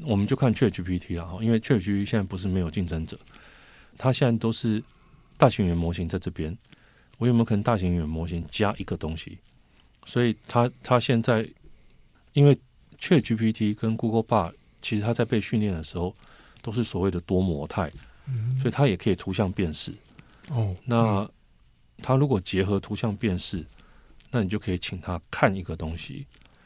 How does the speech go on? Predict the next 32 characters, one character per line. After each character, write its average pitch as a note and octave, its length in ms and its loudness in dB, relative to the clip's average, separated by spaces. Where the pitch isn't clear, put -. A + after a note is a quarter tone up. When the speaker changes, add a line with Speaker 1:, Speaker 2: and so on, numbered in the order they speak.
Speaker 1:
然 G2+ 180 -2
后 G#2+ 560 0
或 B2+ 260 2
者 F2 160 -6
是 G#2 480 -4
请 G2+ 140 -4
它 G#2 220 0
分 G#2+ 240 4
析 G#2 520 -4
数 - 300 0
据， - 280 -4
好， - 200 -10
那 D3 100 6
这 D3+ 180 0
个 A#2+ 140 0
也 E2 100 -2
很 E2 120 -6
厉 F2+ 120 -4
害 E2 160 -4
啊。 D2+ 200 -12
那 A2 140 -2
个， F#2 240 0
你 G#2 120 -2
今 A#2+ 120 0
天 A#2+ 80 2
只 G#2 120 -2
要 G2+ 140 4
有 F2 100 2
数 A2+ 180 -4
据 G#2+ 100 0
的 F#2 80 4
表 D2 220 -6